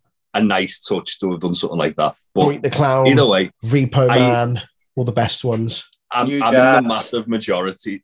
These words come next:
Speaker 1: majority that I didn't absolutely hate this.
Speaker 2: No, I, I didn't hate it either.
Speaker 1: I thought it was,
Speaker 2: I didn't.
Speaker 1: I thought it was ridiculous, but I didn't hate. Like, I'm not, like, angry they had zombies. I thought it was
Speaker 2: No.
Speaker 1: funny. I was laughing
Speaker 2: Yeah.
Speaker 1: at it. I just found it funny, innit?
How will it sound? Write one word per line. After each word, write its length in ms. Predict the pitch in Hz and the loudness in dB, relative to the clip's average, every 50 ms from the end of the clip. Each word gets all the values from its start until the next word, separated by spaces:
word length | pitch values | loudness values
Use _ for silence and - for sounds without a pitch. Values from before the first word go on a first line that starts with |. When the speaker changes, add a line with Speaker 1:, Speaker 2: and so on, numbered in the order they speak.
| _ _ | _ _
Speaker 1:
majority 600 | 95 98 98 92 87 92 87 85 85 82 90 95 | -2 -2 0 0 2 0 2 0 0 0 -2 -2
that 160 | 90 92 - - | -2 -2 -2 -2
I 120 | 92 90 | -2 -4
didn't 300 | 87 87 98 92 95 92 - 85 | -2 -2 -4 -4 -4 -6 -6 -6
absolutely 580 | 92 87 - - 95 90 87 87 76 85 80 - - | -6 -6 -6 -6 -6 -4 -4 -6 -8 -10 -14 -8 -8
hate 200 | 80 80 78 - | -8 -8 -6 -4
this. 220 | 85 87 - - - _ _ _ _ _ _ _ _ _ _ _ _ _ | -4 -4 -4 -4 -10 _ _ _ _ _ _ _ _ _ _ _ _ _
Speaker 2:
No, 220 | 196 208 190 190 | 0 2 4 4
I, 200 | 208 214 220 226 233 | 4 4 4 4 2
I 40 | 220 | 2
didn't 240 | 147 147 127 113 104 | 2 2 2 2 0
hate 260 | 113 113 110 104 117 | 0 -2 -2 -2 -2
it 120 | 113 127 139 135 | 0 0 2 0
either. 260 | 127 113 104 101 - - | 0 -2 -2 -4 -2 -4
Speaker 1:
I 80 | 117 147 | -2 2
thought 260 | 147 143 151 147 - | 2 2 4 4 2
it 80 | 185 | 2
was, 200 | 170 165 147 139 | 2 4 2 2
Speaker 2:
I 40 | 123 - | 2 0
didn't. 180 | - 170 147 - | -2 -6 -8 -6
Speaker 1:
I 80 | - 127 | -6 -2
thought 260 | - 147 143 143 160 | 2 2 2 2 0
it 40 | 170 | -2
was 120 | 160 139 | -2 -2
ridiculous, 640 | 151 127 - - - - - - 131 131 135 107 - | -2 -4 -4 -2 -4 -4 -2 -2 0 0 0 -2 -4
but 160 | - - 104 | -6 -4 -4
I 60 | 104 | -2
didn't 240 | 98 104 120 120 120 | -4 -4 -8 -10 -10
hate. 300 | - 92 90 85 98 - _ 113 | -10 -10 -10 -10 -12 -10 _ -4
Like, 200 | - 220 220 - _ _ _ - - | -4 -4 -4 -8 _ _ _ -6 -4
I'm 100 | - 131 | 0 2
not, 160 | 131 131 - | 2 2 2
like, 180 | - 135 131 - - | 0 -2 -2 -2 -4
angry 420 | 98 98 95 98 101 104 117 120 | -6 -4 -4 -4 -6 -4 -4 -2
they 100 | 101 113 | -2 0
had 160 | 113 117 110 | 0 -2 -2
zombies. 480 | 87 95 101 87 87 95 90 107 107 101 | -4 -8 -8 -8 -6 -6 -4 -4 -2 -2
I 60 | 107 98 | -2 -2
thought 240 | - 104 104 98 - | 0 0 0 0 0
it 40 | - | 0
was 20 | |
Speaker 2:
No. 140 | 151 123 85 | 0 2 2
Speaker 1:
funny. 240 | 110 98 - 90 90 - - - | 0 -2 -4 -6 -8 -10 -8 -4
I 60 | - 101 | -2 -2
was 120 | 104 87 | 0 0
laughing 320 | 98 85 82 80 - 101 98 | 0 0 0 0 -2 -2 -2
Speaker 2:
Yeah. 60 | 90 | -2
Speaker 1:
at 40 | 92 | -2
it. 100 | 95 - - _ _ - | -2 -4 -6 _ _ -10
I 60 | 95 87 - _ | -10 -10 -10 _
just 180 | 95 - - _ _ _ _ _ _ _ _ _ _ _ _ _ _ | -18 -18 -18 _ _ _ _ _ _ _ _ _ _ _ _ _ _
found 200 | - 117 113 104 | -2 -2 -2 -2
it 40 | 95 | -2
funny, 220 | - 92 85 87 | -4 -2 -2 0
innit? 200 | 90 95 98 - | 0 0 -2 -2